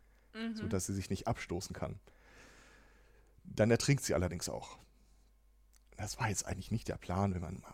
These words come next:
Speaker 2: hundertprozentig ehrlich ist. Also, Mäuserich, äh, du hast hier nochmal, äh, ein paar Tage Gnadenfrist und wir haben dann, äh, andere Fallen besorgt. Ich hab zwischenzeitlich auch überlegt, warte mal, das Leben als Podcaster gibt einem ja gewisse Superkräfte.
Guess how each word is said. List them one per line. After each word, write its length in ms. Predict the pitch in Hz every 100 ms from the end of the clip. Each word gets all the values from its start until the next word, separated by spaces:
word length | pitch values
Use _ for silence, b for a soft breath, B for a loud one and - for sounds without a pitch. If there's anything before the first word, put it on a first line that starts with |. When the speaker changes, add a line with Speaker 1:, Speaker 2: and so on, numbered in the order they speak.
| -
Speaker 2:
hundertprozentig 520 | 113 98 - 87 87
ehrlich 220 | 85 95
ist. 200 | - - - b b b b b b
Also, 480 | - 113 160 233 - b b b b b b b b b b
Mäuserich, 480 | 92 110 165 240 -
äh, 180 | 120 131
du 180 | 143 139
hast 120 | 147
hier 100 | 127
nochmal, 320 | 120 120 117
äh, 200 | 95 110
ein 260 | 104 110 107
paar 180 | - 147
Tage 240 | 151 135
Gnadenfrist 640 | 117 117 151 120 - 110 -
und 60 |
wir 60 | 110
haben 80 | 113
dann, 240 | 110 104
äh, 300 | - 95 98 95 120 -
andere 380 | - 110 110
Fallen 400 | 95 - 92 98
besorgt. 400 | 95 92 101 - - B B B B B
Ich 80 |
hab 120 | 139 -
zwischenzeitlich 600 | 165 - - 135 131 -
auch 160 | 143
überlegt, 420 | - 104 117 -
warte 140 | 117 113
mal, 240 | 98 90 - b b b b b b b b - _ _ _ - _
das 160 | - 110
Leben 200 | 135 147
als 120 | 110
Podcaster 600 | - 151 - 107 104 -
gibt 280 | 101 117 -
einem 280 | 110 113 113
ja 140 | 104
gewisse 640 | 101 104 117 - 131 123 -
Superkräfte. 1080 | 117 98 131 - 98 - - 98 - 90 87